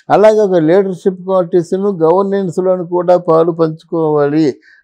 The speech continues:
అనేవాళ్ళు వస్తారు. వీరికి ఆదాయం ఏది? ఏమొస్తుంది ఆదాయం? ఎన్ని రోజులు తిరిగినా ఏమి రాదు కదా, ఆ బేటా డబ్బులు కాదు, కాస్త వచ్చింది తప్ప.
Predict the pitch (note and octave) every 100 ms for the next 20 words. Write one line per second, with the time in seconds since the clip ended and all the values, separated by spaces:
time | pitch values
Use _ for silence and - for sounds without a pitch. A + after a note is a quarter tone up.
0 | F3+ G#3 C4 C4 B3 G3 D#3 - C#3 A2
1 | - _ _ _ _ _ _ - F#3 F3+
2 | F#3 G3 A#3 A3+ A3+ A3 C#4 D#4+ _ _
3 | _ _ _ _ _ F3 F3+ A3 A3 A3
4 | G#3 G#3+ G#3 A3+ A#3+ B3 E4+ _ _ _
5 | - _ D3 C#3+ F3 G#3 G#3 G#3 A3 A3+
6 | G3 G3 F3+ F#3+ G3 G3 F#3 D#3 D3 D#3+
7 | F3+ F3+ F3 E3+ D3+ C3+ A2 G2 _ _
8 | - D3 - B2 G#2 - _ _ C#3 C#3+
9 | D3+ B2 A#2 A#2+